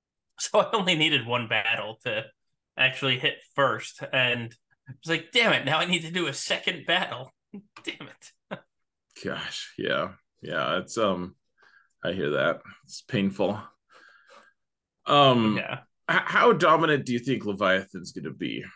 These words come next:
Speaker 2: Like, if you don't get Leviathan, b-, because before, w-, once Profundity was released, yes, there's the, the initial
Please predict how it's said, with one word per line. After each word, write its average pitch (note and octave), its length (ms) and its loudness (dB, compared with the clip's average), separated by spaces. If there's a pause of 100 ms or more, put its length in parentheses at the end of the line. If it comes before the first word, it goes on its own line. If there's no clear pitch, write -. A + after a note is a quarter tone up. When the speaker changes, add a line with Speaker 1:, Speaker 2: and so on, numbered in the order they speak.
Speaker 2:
Like, F#2+ 320 2
if G#2 140 -2
you B2 60 2
don't C3+ 180 4
get C#3 140 0
Leviathan, F#2+ 800 -2 (160)
b-, A2 200 -2
because - 240 -8
before, D#3 300 0
w-, B2 320 2
once C#3 240 -4
Profundity A#2 560 0
was G2+ 180 -2
released, F#2 400 -4
yes, A#2+ 220 2
there's A2 220 0
the, G2+ 400 0
the G2 360 -2
initial B2+ 680 0